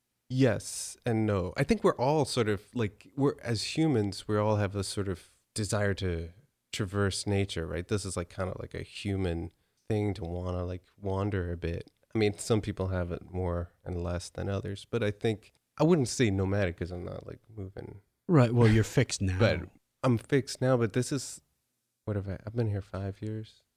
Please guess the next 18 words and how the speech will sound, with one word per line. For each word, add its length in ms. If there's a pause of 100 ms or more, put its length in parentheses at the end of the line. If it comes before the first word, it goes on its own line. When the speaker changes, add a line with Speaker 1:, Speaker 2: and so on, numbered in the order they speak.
(160)
Speaker 2:
Right, 360
about 180
the 80
same 160
amount 180
of 40
time 200
I 100
have. 180 (220)
Speaker 1:
Yeah. 360 (800)
Yeah, 180
I 80
will 180
say 220
this 300
about 320 (180)
L 180
A. 200